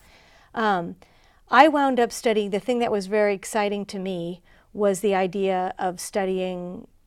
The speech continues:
the oceans and studying the hazards associated with them. Um, I wanted to live my life on the water, and it was sort of a revelation to me that there was such a thing as marine geophysics.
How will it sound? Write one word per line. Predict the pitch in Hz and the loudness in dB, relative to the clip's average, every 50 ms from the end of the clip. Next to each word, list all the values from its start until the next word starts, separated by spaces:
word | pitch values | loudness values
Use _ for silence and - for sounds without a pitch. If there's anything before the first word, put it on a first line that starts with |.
| _ | _
the | - 202 202 180 | -6 -2 0 0
oceans | 180 190 - - 320 381 392 370 - - - - | 0 0 -2 -8 -10 -8 -8 -10 -10 -12 -14 -10
and | - 214 202 196 | -10 -8 -8 -8
studying | - - - 214 202 190 196 196 190 | -10 -8 -8 -8 -6 -6 -6 -8 -8
the | 185 | -10
hazards | 185 202 196 185 202 220 226 196 - | -10 -10 -10 -8 -8 -8 -10 -8 -10
associated | 226 - - 233 226 - - 226 233 226 233 | -12 -8 -8 -8 -8 -6 -6 -4 -4 -4 -4
with | 240 240 - | -6 -6 -6
them. | 240 240 240 240 247 - - - - - - - - - _ | -8 -8 -8 -10 -12 -16 -20 -20 -20 -20 -20 -20 -20 -20 _
Um, | - 226 214 202 196 185 180 175 180 196 - _ _ | -8 -4 -4 -2 -4 -4 -6 -8 -12 -14 -16 _ _
I | - 185 | -8 -8
wanted | 190 196 190 190 185 | -6 -6 -6 -8 -8
to | 190 - | -8 -8
live | 196 196 180 | -8 -6 -6
my | 190 190 | -6 -4
life | 180 185 180 180 - | -2 -4 -4 -4 -6
on | 180 | -8
the | 180 175 | -8 -6
water, | 170 160 185 202 220 240 262 269 285 269 - _ | -4 -2 -2 -2 0 -2 -4 -8 -10 -16 -16 _
and | 214 208 196 190 190 185 190 185 - - 170 - _ _ _ _ _ _ _ _ _ _ _ _ _ _ _ _ _ | -12 -10 -10 -8 -8 -10 -10 -10 -10 -12 -14 -16 _ _ _ _ _ _ _ _ _ _ _ _ _ _ _ _ _
it | 196 180 | -4 -4
was | 190 175 | -4 -4
sort | - - 190 190 | -6 -6 -8 -4
of | 180 | -4
a | 185 | -2
revelation | 175 180 175 196 180 175 180 202 - 277 269 262 | 0 0 0 0 -2 -2 -4 -4 -6 -10 -10 -8
to | 320 | -8
me | 302 320 339 | -8 -8 -6
that | 294 269 226 | -6 -6 -6
there | 240 226 | -6 -6
was | 226 226 226 | -6 -6 -6
such | - - 214 - - | -6 -8 -8 -6 -8
a | 226 | -8
thing | 233 226 220 220 | -6 -6 -8 -8
as | 214 196 - | -10 -10 -10
marine | 226 214 214 220 | -10 -8 -8 -10
geophysics. | 208 - 214 208 - - 214 214 247 254 - - - | -8 -8 -10 -10 -8 -12 -12 -12 -12 -14 -16 -20 -20